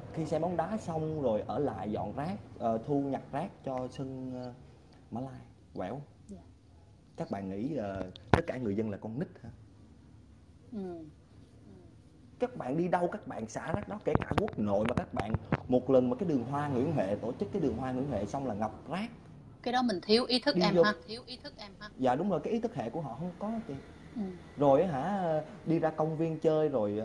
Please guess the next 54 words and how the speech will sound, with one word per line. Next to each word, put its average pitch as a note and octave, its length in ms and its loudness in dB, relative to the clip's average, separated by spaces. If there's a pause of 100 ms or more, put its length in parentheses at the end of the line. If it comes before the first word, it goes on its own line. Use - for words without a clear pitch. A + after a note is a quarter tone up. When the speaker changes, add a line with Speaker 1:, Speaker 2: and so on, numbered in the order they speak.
(120)
Speaker 1:
ăn D3+ 240 -4
uống F3+ 200 0
ở C#3+ 80 -2
ngoài C#3 180 0
công C3+ 180 -2
viên D3 260 0
cũng A2+ 200 0
để C3 160 2
đó, D#3 120 -4 (180)
tại A#2 120 0
vì B2+ 100 4
họ B2 160 2
mặc B2+ 160 0
định A#2 140 2
làm A#2+ 160 -2
sao? D#3 200 -4 (720)
Speaker 2:
Dạ. F3+ 200 -8 (640)
Speaker 1:
Họ A#2 160 4
mặc C3 160 2
định A#2 160 6
là A#2 160 2 (140)
đã - 300 -6
có F#3+ 180 0
những D#3+ 340 -2
người B2+ 240 0
thu D#3 320 -4
gom D#3+ 260 -2
và G2+ 120 -6
nhặt G2 180 -8 (140)
rác G3 280 -8
rồi. G2 260 -8 (1200)
Thì C3+ 140 6
họ A2 180 -2
có G3+ 200 0
quyền B2 220 2
xả A#2+ 220 -4
rác G3+ 220 -4
và A2+ 100 -2
để G#2 200 0 (120)
cái, G3+ 160 0 (100)
cái A3 80 0
bổn C3+ 220 4
phận G2+ 160 0
và A2+ 60 -2
trách - 220 -6
nhiệm A2 240 2
của B2 80 0
những D3+ 220 -2
người B2+ 120 0
làm A2 180 0
cái E3+ 120 -4
công D#3 160 -4
việc A2+ 200 -4
nhặt A2+ 100 -4